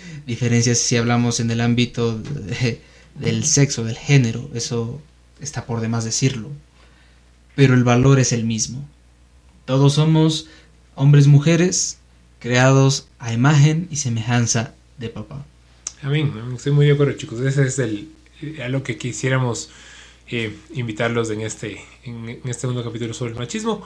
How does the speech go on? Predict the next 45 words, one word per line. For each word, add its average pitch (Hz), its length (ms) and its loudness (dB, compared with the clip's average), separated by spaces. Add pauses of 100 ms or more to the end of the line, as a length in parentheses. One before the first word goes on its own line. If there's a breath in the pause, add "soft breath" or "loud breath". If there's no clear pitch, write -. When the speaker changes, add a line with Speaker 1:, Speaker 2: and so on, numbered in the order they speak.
(360 loud breath)
Speaker 2:
Eh, 107 220 -8 (1200 loud breath)
dejemos 135 840 -2
a 131 60 -8
un 123 140 -4
lado 127 300 0
la, 104 280 -8
la 113 100 -8
sabiduría 113 500 -6
del, 104 220 -10
del 104 140 -14
mundo, 135 300 2
los 107 160 -6
dichos 139 280 -2
del 113 120 -8
mundo, 123 260 -8
los - 220 -12
chistes 143 440 -6
del 110 140 -12
mundo. 107 320 -12 (140)
Speaker 1:
Y 123 60 -8
muchas 135 280 0
veces 135 200 0
la 120 120 -4
cultura 127 400 -2
del 110 120 -2
Speaker 2:
Ajá, - 100 0
Speaker 1:
mundo. - 160 -8
Speaker 2:
y 135 160 2
aferrémonos 117 840 -2
a, 92 260 -16
a 120 40 -16
lo 107 100 -14
que 113 100 -10
dice 110 180 -8
la 107 100 -12
palabra 110 300 -8
de 104 60 -8
Dios 127 200 -2
y 123 60 0
leámosla 139 540 2
con 110 140 -10
los 107 120 -10
cinco 127 200 -10
sentidos, 110 420 -8
concentrándonos. 104 920 -14